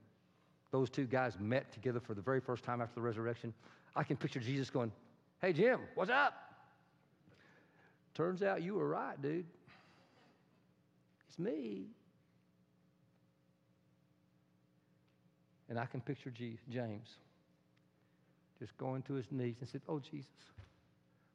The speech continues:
brother, I'm so sorry. I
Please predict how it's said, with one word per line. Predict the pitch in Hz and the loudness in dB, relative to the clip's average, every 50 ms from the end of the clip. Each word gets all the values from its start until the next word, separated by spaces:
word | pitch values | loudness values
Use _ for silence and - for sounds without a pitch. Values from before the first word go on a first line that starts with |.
| _ _ - | _ _ -10
brother, | - 135 - 113 - - - - _ _ _ _ _ _ _ _ _ _ _ _ _ _ _ _ _ _ _ _ _ _ _ _ _ _ _ _ _ _ _ _ - - | -6 -6 -6 -6 -10 -16 -20 -20 _ _ _ _ _ _ _ _ _ _ _ _ _ _ _ _ _ _ _ _ _ _ _ _ _ _ _ _ _ _ _ _ -20 -20
I'm | - - | -20 -18
so | - - - - | -16 -16 -16 -14
sorry. | - - - - - - - - _ _ _ _ - - - - - - - - _ _ _ _ _ _ _ _ _ _ _ _ _ _ _ _ _ _ _ _ _ _ _ _ _ _ _ _ _ - - - - - - _ - - | -14 -14 -14 -16 -16 -18 -20 -20 _ _ _ _ -20 -20 -20 -20 -20 -20 -20 -20 _ _ _ _ _ _ _ _ _ _ _ _ _ _ _ _ _ _ _ _ _ _ _ _ _ _ _ _ _ -20 -20 -20 -20 -20 -20 _ -8 -6
I | - - - | -4 -4 -4